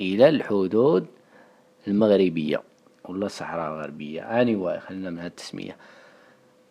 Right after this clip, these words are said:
تاخذ أي حي، أي حي،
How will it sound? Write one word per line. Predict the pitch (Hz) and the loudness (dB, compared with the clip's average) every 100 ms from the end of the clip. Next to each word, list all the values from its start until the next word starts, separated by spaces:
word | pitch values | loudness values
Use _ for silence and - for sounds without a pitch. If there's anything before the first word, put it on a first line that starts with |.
| _ _ _ _ - | _ _ _ _ -4
تاخذ | - 143 - 160 165 - _ _ _ _ _ _ _ _ - | 8 8 8 4 2 -6 _ _ _ _ _ _ _ _ 8
أي | 165 147 | 8 8
حي، | - 110 143 - - | 6 4 4 0 4
أي | 277 - | 6 6
حي، | - | 0